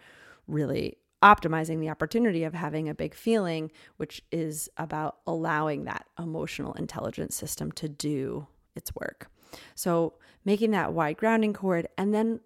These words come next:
relaxing the physical body. So relaxing the jaw, making space in the joints, pick,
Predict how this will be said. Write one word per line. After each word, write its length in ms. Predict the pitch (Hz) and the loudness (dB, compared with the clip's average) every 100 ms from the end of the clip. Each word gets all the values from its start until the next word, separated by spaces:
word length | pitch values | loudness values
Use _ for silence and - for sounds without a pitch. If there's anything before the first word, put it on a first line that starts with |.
| _ _ - | _ _ -4
relaxing 960 | 180 180 170 165 - - 185 170 160 | 0 2 2 0 0 -4 -2 -2 -2
the 100 | 151 | -4
physical 640 | - - 185 170 165 160 156 | -8 0 2 2 0 -2 -2
body. 640 | 160 165 170 233 294 - _ _ - - - | 0 0 0 0 -2 -8 _ _ -20 -20 -6
So 160 | - | 0
relaxing 600 | 170 170 170 170 - 170 | 2 2 0 -2 -2 -2
the 100 | 165 | -2
jaw, 560 | 165 196 208 202 185 175 - _ - | 0 4 6 6 4 0 -6 _ -8
making 360 | 175 - 170 | -8 -6 -8
space 360 | - 165 165 - | -4 -4 -4 -4
in 120 | 165 | -6
the 100 | 165 | -6
joints, 580 | - 208 202 190 175 - | -4 -2 0 0 -2 -6
pick, 320 | - 170 | -6 -8